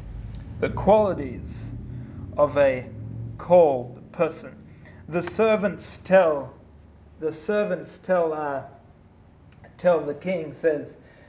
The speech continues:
uh, "There's a son of Jesse the Bethlehemite that is cunning in playing, and a mighty valiant man, and a man of war,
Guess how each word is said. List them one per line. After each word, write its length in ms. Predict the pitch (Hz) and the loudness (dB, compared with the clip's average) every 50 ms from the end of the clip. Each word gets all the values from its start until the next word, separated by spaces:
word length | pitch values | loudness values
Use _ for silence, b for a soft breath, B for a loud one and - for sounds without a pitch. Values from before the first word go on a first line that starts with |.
| B B B B B B | B B B B B B
uh, 180 | - 156 165 160 | 0 2 4 6
"There's 240 | 175 180 180 165 | 6 6 6 4
a 80 | 160 160 | 2 -2
son 600 | 160 - - 233 240 226 226 214 208 196 180 180 | -4 -4 -2 0 2 2 2 2 0 0 -4 -4
of 280 | 185 185 190 180 147 127 | 0 2 2 2 2 0
Jesse 420 | - 208 202 180 143 - 185 180 | -2 -2 -2 -2 -4 -6 -8 -6
the 100 | 160 156 | -6 -4
Bethlehemite 800 | 147 - 185 185 170 - - 165 160 151 147 139 131 123 113 - - B B B B B B B | 0 2 4 4 2 2 -2 -4 -2 -2 -4 -8 -8 -10 -14 -16 -20 B B B B B B B
that 220 | 151 185 185 180 | 4 4 6 4
is 300 | 180 165 160 139 - - - - - - | 4 0 -6 -10 -12 -16 -20 -20 -20 -8
cunning 400 | - - 240 262 240 220 196 185 | 0 2 4 4 4 2 0 0
in 180 | 180 170 165 - | -4 -6 -8 -8
playing, 600 | - 185 202 202 196 180 160 147 139 131 127 123 - _ _ _ b b b b b b | -4 -2 0 0 0 -2 -4 -6 -10 -12 -16 -18 -20 _ _ _ b b b b b b
and 140 | - 180 190 | 0 2 4
a 60 | 190 | 4
mighty 760 | 185 185 190 202 220 233 220 - - 208 208 180 160 135 - - - - - - | 2 2 2 2 2 0 0 -2 -2 -4 -4 -4 -4 -8 -10 -12 -16 -20 -20 -18
valiant 640 | - 143 143 196 214 208 196 190 180 170 160 - 143 | -8 -2 0 0 2 2 0 0 -2 -2 -4 -6 -8
man, 540 | 147 160 175 175 165 151 139 127 123 120 123 - - B B B B | -6 -4 -2 -2 -2 -4 -8 -10 -12 -14 -16 -18 -20 B B B B
and 140 | B 180 196 | B 4 4
a 40 | 190 | 6
man 400 | 185 185 208 226 240 247 240 233 | 6 6 6 6 6 6 6 4
of 200 | 220 180 143 127 | 4 2 2 -2
war, 560 | 143 160 185 214 208 185 156 135 120 123 - | -2 2 6 6 8 8 6 4 0 -4 -10